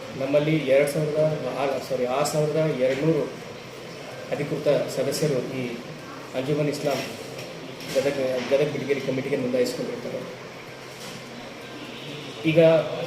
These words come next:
ಅದೇ ರೀತಿ ನಾವು ನಿನ್ನೆ ಇಪ್ಪತ್ತು ಆರು ಎರಡು ಸಾವಿರದ ಇಪ್ಪತ್ತೈದಕ್ಕೆ ಒಂದು ಎಲೆಕ್ಷನ್, ಎಲೆಕ್ಷನ್ ಮಾಡೋಣ ಅಂಥೇಳಿ ನೋಟಿಫಿಕೇಶನ್ ಇಶ್ಯೂ ಮಾಡಿದ್ವಿ. ಈ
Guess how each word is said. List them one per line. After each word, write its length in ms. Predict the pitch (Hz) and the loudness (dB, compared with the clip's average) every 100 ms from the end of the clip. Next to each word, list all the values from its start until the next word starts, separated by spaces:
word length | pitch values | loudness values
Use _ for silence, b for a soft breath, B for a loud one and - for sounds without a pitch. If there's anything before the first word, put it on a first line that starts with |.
| - - - | -4 -4 -2
ಅದೇ 180 | 139 175 | 2 4
ರೀತಿ 500 | 175 170 190 196 190 | 4 4 4 2 2
ನಾವು 380 | 147 151 160 147 | 2 4 4 2
ನಿನ್ನೆ 200 | 147 156 | 2 4
ಇಪ್ಪತ್ತು 540 | 175 160 - 151 165 135 | 4 4 2 2 4 6
ಆರು 220 | 143 143 | 6 4
ಎರಡು 120 | 135 | 4
ಸಾವಿರದ 200 | - 139 | 2 -2
ಇಪ್ಪತ್ತೈದಕ್ಕೆ 560 | 135 135 135 127 127 143 | 0 0 0 -2 0 2
ಒಂದು 460 | 135 127 127 123 | 2 4 4 4
ಎಲೆಕ್ಷನ್, 440 | 131 147 160 143 127 - | 2 2 0 0 -2 -2
ಎಲೆಕ್ಷನ್ 440 | 139 147 165 139 | -2 -2 -2 -2
ಮಾಡೋಣ 300 | 131 131 135 | 2 2 4
ಅಂಥೇಳಿ 440 | 127 123 156 143 120 - - - - - - - - - | 2 -2 0 0 0 -4 -10 -12 -14 -14 -14 -14 -12 -4
ನೋಟಿಫಿಕೇಶನ್ 480 | 139 143 - 143 147 | -2 -2 -4 -2 0
ಇಶ್ಯೂ 200 | 135 147 | 0 0
ಮಾಡಿದ್ವಿ. 320 | 127 117 117 - - - - - | 0 0 -4 -8 -10 -12 -12 -8
ಈ 320 | 131 131 | -4 0